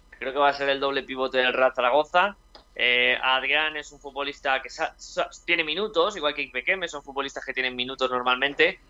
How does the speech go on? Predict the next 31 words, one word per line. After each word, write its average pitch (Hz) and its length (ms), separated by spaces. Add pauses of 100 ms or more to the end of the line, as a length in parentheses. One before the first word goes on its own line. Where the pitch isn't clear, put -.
(220)
pero 135 240
no 156 180
son 143 200
los 123 100
titulares. 107 480
El 120 100
doble 160 240
pivote 165 300
es 147 80
el 139 100
canterano 139 460
que 139 80
os 135 80
digo 135 180
yo 131 140
que 127 80
os - 80
fijéis 131 340
en 123 100
él, 156 120
que 139 80
es 127 100
muy 165 340
buen 135 200
jugador, 120 440
Francho 143 300
Serrano, 151 640
y 135 120
luego 135 260
en 131 100
Eguarás. 104 540